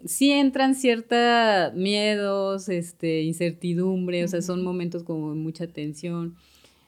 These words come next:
Speaker 1: Ya había pasado mi mamá, pues, por algo
Speaker 2: Sí.
Speaker 1: similar, entonces yo decía, "Bueno, lo que tenga que ser, pues, que esté en manos de Dios".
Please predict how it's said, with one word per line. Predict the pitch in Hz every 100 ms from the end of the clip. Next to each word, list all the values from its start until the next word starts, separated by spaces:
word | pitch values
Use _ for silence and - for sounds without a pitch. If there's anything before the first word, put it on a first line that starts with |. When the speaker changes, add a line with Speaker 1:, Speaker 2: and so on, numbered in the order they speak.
| - 175
Speaker 1:
Ya | 180 175
había | 165 160
pasado | 160 160 151
mi | 151 143
mamá, | 147 147 143
pues, | 151
por | - 160 147
algo | 147 151
Speaker 2:
Sí. | 165
Speaker 1:
similar, | 175 185 196
entonces | 185 180 151 160
yo | 160
decía, | 156 156 156 143
"Bueno, | 147 143 139 _ _ _ _ _ _ _ _ -
lo | 160 147
que | 156
tenga | 156 151
que | 147 143
ser, | 175 175
pues, | 151 143
que | 139 139 147
esté | - 143
en | 147
manos | 143 143 143
de | 143
Dios". | 143